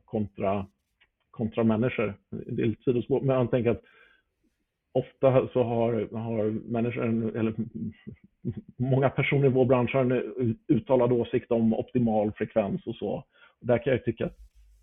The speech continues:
är det någonting man kan tänka att A I är ganska bra på, är det just att komma fram till optimal frekvens och såna,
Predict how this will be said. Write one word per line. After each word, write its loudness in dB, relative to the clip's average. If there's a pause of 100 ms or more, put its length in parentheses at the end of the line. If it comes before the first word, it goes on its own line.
(260)
är 2
det 2
någonting 2
man 0
kan -4
tänka -2 (100)
att -8 (360)
A 6
I 8
är 8
ganska 0
bra 4
på, -4
är 2
det 0
just -4
att -6
komma -6
fram -8
till -6
optimal -6
frekvens -4 (100)
och -10
såna, -4